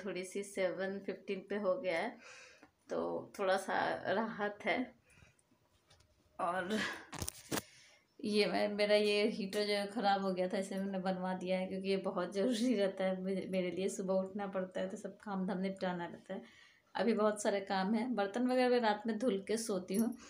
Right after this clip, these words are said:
तो बर्तन तो नहीं है। बस बाबू को उठाना है और इनको उठाना है।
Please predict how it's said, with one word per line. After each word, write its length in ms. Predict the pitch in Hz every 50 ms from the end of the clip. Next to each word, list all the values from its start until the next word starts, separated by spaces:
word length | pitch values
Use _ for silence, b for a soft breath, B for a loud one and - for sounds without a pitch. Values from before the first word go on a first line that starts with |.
| B B B B B B _ _
तो 120 | 196 185 185
बर्तन 380 | 180 185 180 180 - 202 196
तो 120 | 190 208 208
नहीं 280 | 202 190 170 175 196
है। 240 | 220 220 214 233 - - - - _ _ _ _ _ _ _ _ _ _ _ _ _ _ _ _ _ b b b b b b _
बस 440 | 190 185 180 180 180 - - - - - B B B B B B B B B _
बाबू 240 | 202 190 185 185 202
को 120 | 196 208 202
उठाना 380 | 196 196 - 214 190 185 190
है 360 | 202 220 233 226 233 277 277 B B B B B B B B B _
और 120 | 214 202 233
इनको 480 | 196 220 220 247 254 233 - 214 214
उठाना 380 | 214 208 - 240 220 196 190 202
है। 140 | 196 202